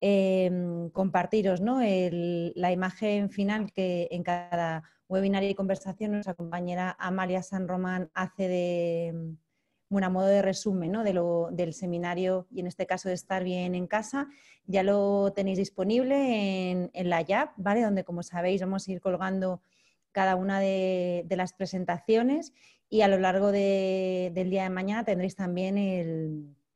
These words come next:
el resumen con cada una de la, de las intervenciones que hemos estado escuchando hoy.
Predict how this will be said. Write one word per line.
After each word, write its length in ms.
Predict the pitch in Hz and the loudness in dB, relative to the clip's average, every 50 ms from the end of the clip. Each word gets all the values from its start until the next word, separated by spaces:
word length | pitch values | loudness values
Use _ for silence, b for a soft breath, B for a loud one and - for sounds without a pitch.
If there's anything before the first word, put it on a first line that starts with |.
| _ _ _ - - _ - | _ _ _ -20 -20 _ 0
el 140 | 208 208 196 | 2 2 2
resumen 540 | 190 196 - - 214 202 208 214 214 208 | 2 0 0 0 2 2 2 0 0 -2
con 140 | 214 208 190 | -2 -2 -2
cada 200 | 175 175 180 175 | 0 0 0 0
una 180 | 175 180 185 190 | 0 -2 -2 0
de 120 | 190 185 | 0 0
la, 240 | 175 180 175 170 165 | 0 0 -2 -2 -4
de 100 | 160 175 | -4 -6
las 140 | 175 175 156 | -6 -4 -4
intervenciones 840 | 185 175 175 170 165 170 165 160 - - 175 170 175 180 - - | -4 -4 -2 -2 -2 -4 -6 -6 -4 -4 -4 -4 -4 -6 -8 -10
que 180 | - _ - - - | -14 _ -14 -8 -6
hemos 480 | 196 180 180 170 170 165 165 160 156 | -4 -4 -4 -4 -4 -4 -4 -6 -6
estado 280 | 180 175 - 180 175 175 | -8 -8 -6 -4 -4 -2
escuchando 800 | 180 - - 190 - - - 185 180 180 175 170 160 160 156 160 - | -4 -4 -8 -12 -10 -8 -6 -4 -2 -2 -2 -2 -2 -2 -4 -4 -4
hoy. 300 | 175 165 170 175 156 | -4 -2 -2 -4 -6